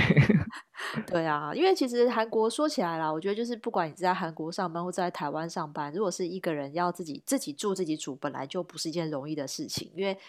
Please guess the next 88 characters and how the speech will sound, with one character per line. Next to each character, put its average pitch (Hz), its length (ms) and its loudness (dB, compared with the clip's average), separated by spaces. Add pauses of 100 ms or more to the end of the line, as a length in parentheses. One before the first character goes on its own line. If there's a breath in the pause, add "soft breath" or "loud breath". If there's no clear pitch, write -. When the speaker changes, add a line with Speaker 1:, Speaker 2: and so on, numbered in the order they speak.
(360 soft breath)
Speaker 2:
一 220 100 -4
个 185 120 -2
人 151 120 -4
很 147 160 -2
难 147 220 -8
煮 143 240 -4
很 139 260 -2
多 165 220 -2
样 160 200 -2 (100)
嘛， - 100 -10
Speaker 1:
嗯。 - 80 -14 (120)
Speaker 2:
或 185 80 -2
是 180 140 -2
说 175 140 -2
你 143 60 -8
就 156 140 -6
是 160 140 -2
像 156 380 -4
要 160 240 0
重 - 240 -8
复 165 160 -10
吃 160 200 -4
一 135 60 -4
样 147 160 -2
的 139 80 -6
东 139 180 -8
西。 131 220 -10
Speaker 1:
对。 - 80 -16 (220 loud breath)
Speaker 2:
但 247 120 2
是 226 140 -10
这 226 100 0
个 180 120 -4
都 175 100 2
是 185 140 -2
给 139 120 -4
大 160 140 -2
家 165 100 0
参 151 260 -6
考， 160 200 -4
就 156 120 -4
是 156 340 -4
如 151 120 -6
果 175 160 2
不 214 140 -4
管 180 160 -2
你 135 60 -16
在 170 180 0
韩 151 200 -10
国 143 200 -6
或 160 80 -2
是 175 120 -6
你 156 60 -6
在 165 160 -4
台 143 200 -6
湾， 139 200 -6 (240 soft breath)
或 277 140 4
者 240 80 2
是 233 80 -2
说 226 140 2
你 196 80 -4
也 160 80 0
可 185 100 -2
以 180 40 2
参 175 200 -6
考 170 180 -4
我 147 60 -6
们 143 80 -16
的 143 100 -8
食 147 200 -8
谱， 147 180 -6
在 185 160 -6
台 156 240 -6
湾， 165 260 -2 (280 soft breath)
然 151 120 -6
后 175 120 -2
买 165 200 -10
一 143 40 -14
些 165 140 -6
韩 156 220 -8
国 156 140 -10
的 147 80 -4
酱 147 240 -8
料， 151 260 -6
也 156 140 0
可 220 180 -2
以 196 60 0
做 175 240 -2
成 143 340 -8